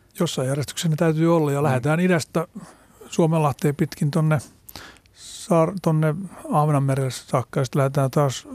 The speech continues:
Speaker 1: koukataan Saaristomeri mukaan ja mennään pohjoiseen.
Speaker 2: Kuinka,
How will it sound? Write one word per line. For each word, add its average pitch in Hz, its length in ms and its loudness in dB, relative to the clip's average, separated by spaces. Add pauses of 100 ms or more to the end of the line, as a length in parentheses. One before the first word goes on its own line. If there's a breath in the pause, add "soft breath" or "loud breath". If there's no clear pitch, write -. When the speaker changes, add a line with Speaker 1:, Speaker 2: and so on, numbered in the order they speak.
(300)
Speaker 1:
koukataan 139 540 0
Saaristomeri 127 580 0
mukaan - 360 -4
ja - 120 -18
mennään 120 360 2
pohjoiseen. 120 380 -2 (1040 loud breath)
Speaker 2:
Kuinka, 180 280 2